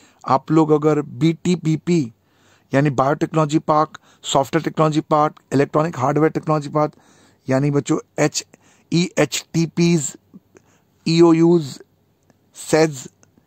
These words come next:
एम ई आई एस, म-, अ, merchandise export from India and service export from India, एम आई, मियाज and सियाज पढ़ के जरूर जाना है,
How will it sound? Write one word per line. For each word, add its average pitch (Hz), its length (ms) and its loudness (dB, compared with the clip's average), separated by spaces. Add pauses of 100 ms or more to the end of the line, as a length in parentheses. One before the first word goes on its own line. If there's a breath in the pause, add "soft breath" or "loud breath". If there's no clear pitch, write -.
(360)
एम 156 360 -2
ई 175 120 2
आई 151 220 2
एस, - 400 -2 (480 soft breath)
म-, 143 280 0 (100)
अ, 135 140 2
merchandise 151 720 0
export - 340 -4
from 165 200 -2
India 170 460 2 (400 soft breath)
and 143 180 0
service 156 320 2
export 139 420 -2
from 135 160 -4
India, 123 260 -4 (720 soft breath)
एम 156 220 2
आई, 170 180 2
मियाज 170 500 4
and 165 140 2
सियाज 156 540 2
पढ़ 139 200 0
के 139 120 -2
जरूर 131 280 0
जाना 127 280 -4
है, 135 160 -10